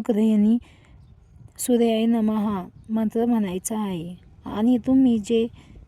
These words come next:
जल सूर्याला अर्पण करणार आहे ते जल एका बाटलीत घ्यावं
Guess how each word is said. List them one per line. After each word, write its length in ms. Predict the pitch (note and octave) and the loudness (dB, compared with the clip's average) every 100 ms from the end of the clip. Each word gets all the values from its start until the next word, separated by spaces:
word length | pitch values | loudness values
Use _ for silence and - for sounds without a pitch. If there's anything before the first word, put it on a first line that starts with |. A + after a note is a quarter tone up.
| F#3 | -4
जल 200 | A3+ B3+ | -2 -2
सूर्याला 560 | B3 C4 A#3 G#3 G#3 G3+ | -2 -2 -2 -2 -4 -6
अर्पण 300 | G3+ - B3+ | -6 -4 -2
करणार 440 | B3 G#3 G#3 G#3 | -2 -2 -2 -4
आहे 380 | G3+ A3+ A3+ G3 G3 - - - - - - | -6 -6 -4 -4 -8 -14 -20 -20 -20 -16 -6
ते 140 | C#4+ | -4
जल 300 | A#3+ G#3 G3+ G3+ - | -2 -2 -2 -4 -8
एका 280 | G#3 A#3+ A#3+ | -4 0 0
बाटलीत 640 | G3 G3 - F#3+ G#3 - _ - - - | -2 -6 -4 -4 -4 -8 _ -20 -12 -4
घ्यावं 420 | G#3+ F#3+ F#3+ | -2 0 -2